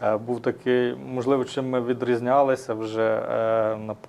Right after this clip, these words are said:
перших фазах, е, коли з-, писали листи на допомогу, то ми, е, не тільки, е, писали ті потреби. Перше це було бронежилети, там, е,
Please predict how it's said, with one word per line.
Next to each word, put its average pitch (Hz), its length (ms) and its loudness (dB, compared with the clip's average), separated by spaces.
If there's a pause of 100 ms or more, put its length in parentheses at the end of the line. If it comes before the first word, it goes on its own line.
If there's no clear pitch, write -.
перших 113 360 0
фазах, 110 640 0
е, 107 220 -2 (760)
коли 117 180 4
з-, 110 100 -2 (280)
писали 117 380 4
листи 117 420 2
на 110 360 2
допомогу, 127 680 0
то 131 160 -10
ми, 113 180 -2
е, 110 600 0
не 110 140 -6
тільки, 113 500 0 (680)
е, 107 160 0
писали 110 460 2
ті - 160 -8
потреби. 110 560 -2
Перше - 340 -2
це - 140 -14
було 107 280 -4
бронежилети, 113 920 0
там, 117 400 0
е, 107 360 -2